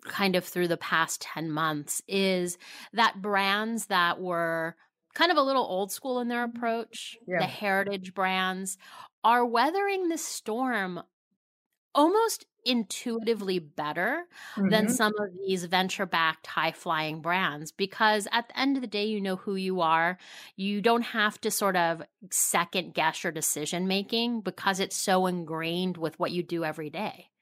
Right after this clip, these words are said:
Speaker 2: Exactly. Very, very, very true. You know, and it's funny because, because we've taken the time and the energy to just slow down, we're, we're, we're, you know, we're into quality. We're also spending the time on getting the right people working for us,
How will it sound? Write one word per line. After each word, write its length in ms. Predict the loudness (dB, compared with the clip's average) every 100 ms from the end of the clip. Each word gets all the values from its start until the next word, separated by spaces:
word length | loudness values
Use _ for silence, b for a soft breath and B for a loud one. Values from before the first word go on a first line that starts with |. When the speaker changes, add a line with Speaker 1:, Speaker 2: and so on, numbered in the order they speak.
| _
Speaker 2:
Exactly. 640 | -2 2 2 2 0 -6 -6 -12 _ _ _ -2
Very, 240 | 2 4
very, 240 | 2 0 0
very 260 | -2 -4
true. 360 | -4 -4 -4 -6 B B 2
You 100 | 4
know, 120 | 6
and 80 | 6
it's 100 | 4
funny 260 | 4 4
because, 380 | 4 2 0 0
because 480 | -6 -6 -2 0 2
we've 160 | 0
taken 300 | 2 2 2
the 100 | 0
time 400 | -2 0 2 4
and 100 | 2
the 140 | 0 0
energy 460 | 2 0 0 -2
to 100 | -2
just 240 | -4 -4 -4
slow 280 | 0 2 4
down, 420 | 4 2 2 0 -4 B B
we're, 380 | -8 2 4 4
we're, 300 | 2 2 0
we're, 240 | -2 -4 -4 -10
you 100 | 0
know, 120 | 2 2
we're 140 | 2
into 200 | 0 -2
quality. 540 | -4 0 4 4 2
We're 180 | 0 2
also 240 | 2 2 -2
spending 380 | 0 2 4
the 80 | 2
time 320 | 0 0 0
on 60 | 2
getting 200 | 2 2
the 100 | 2
right 240 | 4 4
people 280 | 2 -2 -2
working 340 | -2 -2 -2 -4
for 240 | -6 -6
us, 260 | -6 -8